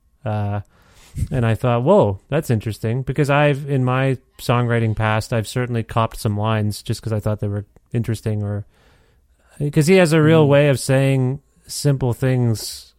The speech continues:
Speaker 1: artfully. Um, and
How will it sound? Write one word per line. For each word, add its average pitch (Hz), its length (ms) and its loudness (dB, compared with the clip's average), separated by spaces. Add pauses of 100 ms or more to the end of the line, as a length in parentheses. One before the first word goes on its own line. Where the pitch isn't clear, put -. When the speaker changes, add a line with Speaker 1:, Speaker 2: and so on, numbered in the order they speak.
(120)
Speaker 1:
artfully. 107 600 -4 (180)
Um, 110 540 -2 (920)
and 110 420 -4